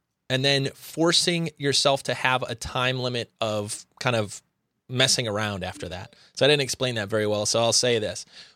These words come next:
What you do is if you have a task you need to do, and oftentimes for me, it's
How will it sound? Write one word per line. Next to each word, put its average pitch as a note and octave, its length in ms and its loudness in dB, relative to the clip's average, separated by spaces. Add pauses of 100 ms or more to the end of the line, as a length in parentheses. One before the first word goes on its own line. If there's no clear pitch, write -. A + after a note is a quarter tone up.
What D#3+ 160 6
you D#3+ 100 2
do F3+ 220 6
is C3+ 260 2
if C#3 160 -2
you G3+ 80 4
have F#3+ 140 6
a D#3+ 40 -2
task - 440 -2
you C#3 40 -6
need B2 140 -4
to A2 60 -4
do, A2 200 0
and A2+ 100 0
oftentimes C3+ 600 0
for A#2 160 -4
me, A#2 240 -2
it's - 240 -2